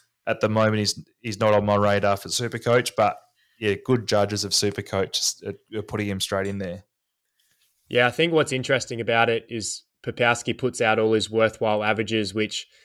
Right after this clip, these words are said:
Speaker 2: coincidentally line up pretty well with what you've preached on your podcast in terms of what players need to average to be successful picks. So Nick Martin, as a midfielder, would need to average over a hundred to be a worthwhile pick, but this,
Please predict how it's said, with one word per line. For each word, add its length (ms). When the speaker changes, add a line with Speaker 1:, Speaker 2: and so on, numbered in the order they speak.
Speaker 2:
coincidentally 640
line 260
up 180
pretty 200
well 280
with 220
what 180
you've 240
preached 320
on 100
your 160
podcast 500
in 120
terms 260
of 80
what 180
players 380
need 220
to 80
average 340
to 80
be 140
successful 540
picks. 420
So 240
Nick 320
Martin, 340
as 200
a 20
midfielder, 540
would 120
need 180
to 80
average 280
over 220
a 60
hundred 340
to 80
be 80
a 80
worthwhile 420
pick, 300
but 220
this, 200